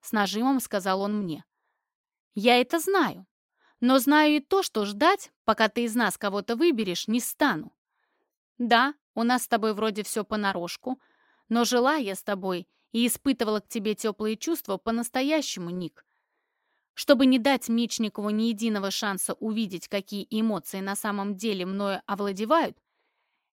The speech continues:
я поднялась из-за стола и вытащила, наконец, рыбу. О том, чтобы сесть и все же поужинать, речи уже не шло. Мне сейчас ни единый кусочек в горло не полезет, так что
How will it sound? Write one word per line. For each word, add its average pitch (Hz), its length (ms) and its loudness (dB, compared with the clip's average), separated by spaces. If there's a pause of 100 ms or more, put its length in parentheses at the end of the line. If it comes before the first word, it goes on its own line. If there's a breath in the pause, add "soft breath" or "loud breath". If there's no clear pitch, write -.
я 330 180 8
поднялась 269 520 4
из-за 214 200 -4
стола 262 420 0 (100)
и 226 120 0
вытащила, 269 560 0
наконец, 214 520 -4
рыбу. 226 400 -6 (720)
О 220 120 4
том, 233 200 4
чтобы 220 300 0
сесть - 520 -4 (200)
и 214 100 -2
все 226 200 -2
же 196 140 -6
поужинать, 214 680 0 (220)
речи 302 360 2
уже 214 240 -4
не 196 120 -4
шло. 208 340 -6 (760)
Мне 311 240 6
сейчас 311 380 2
ни 240 140 4
единый 233 440 2
кусочек 247 460 -4
в 190 120 -10
горло 247 300 2
не 214 140 -2
полезет, 190 500 -4 (500)
так 262 200 2
что 254 340 2